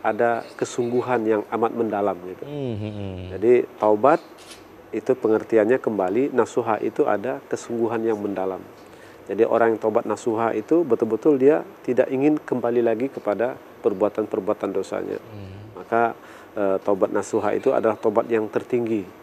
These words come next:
Speaker 1: Nah, dan itu adalah kalimat perintah Allah dalam Al-Quran, "Ya ayyuhallazina amanu, tubu ilallahi taubatan nasuha."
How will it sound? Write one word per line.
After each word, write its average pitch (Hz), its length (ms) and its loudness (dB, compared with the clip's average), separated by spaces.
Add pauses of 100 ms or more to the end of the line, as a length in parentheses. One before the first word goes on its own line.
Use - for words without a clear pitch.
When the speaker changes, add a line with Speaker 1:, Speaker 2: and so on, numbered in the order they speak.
(220)
Speaker 1:
Nah, 90 240 -14
dan 101 160 -2
itu 104 160 0
adalah 113 320 2
kalimat 113 360 2 (120)
perintah 117 480 0
Allah 104 320 2 (160)
dalam 101 240 -4
Al-Quran, 107 560 -2
"Ya 101 160 2
ayyuhallazina 101 560 0
amanu, 117 400 0
tubu 160 440 10
ilallahi 110 680 2 (320)
taubatan 104 560 2
nasuha." 95 480 -8